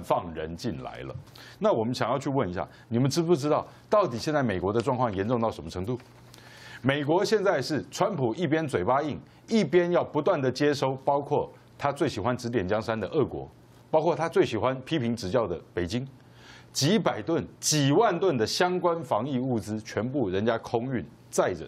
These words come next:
去送给美国，因为纽约真的快爆炸了。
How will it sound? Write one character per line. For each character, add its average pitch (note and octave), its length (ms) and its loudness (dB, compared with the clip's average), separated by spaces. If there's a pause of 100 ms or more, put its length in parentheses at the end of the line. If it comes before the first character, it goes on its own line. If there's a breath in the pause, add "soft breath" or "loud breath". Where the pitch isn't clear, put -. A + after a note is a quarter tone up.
(100)
去 G#2+ 240 -4
送 A2 240 -2
给 F2+ 100 0
美 E2+ 140 -4
国， C2 180 -10 (260 loud breath)
因 D3 100 0
为 E3+ 100 4
纽 F#2+ 260 0
约 A#2 160 2
真 A#2+ 200 0
的 G2+ 80 0
快 G#2+ 120 0
爆 G2 220 -2
炸 F#2+ 120 -4
了。 C2+ 120 -6